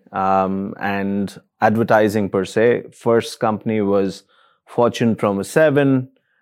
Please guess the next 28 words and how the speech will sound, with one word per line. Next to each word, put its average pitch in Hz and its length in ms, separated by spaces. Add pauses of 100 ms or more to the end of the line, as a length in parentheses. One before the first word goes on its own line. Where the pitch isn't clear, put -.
(140)
Uh, 98 240
post 113 380
that, 98 260
moved 101 420
to 98 280
a 95 80
company 92 380
called 92 180
Saatchi 101 280
and 101 100
Saatchi, 98 400
which - 360 (320)
everyone 90 380
should 90 180
know. 90 320 (480)
Um, 95 640
and 98 540
post 117 300
that 92 240
was 92 160
Liquid. 95 480
But 104 500 (300)
it's 110 180
primarily 120 640
a 104 60
shift - 420
between 98 640
banking 107 600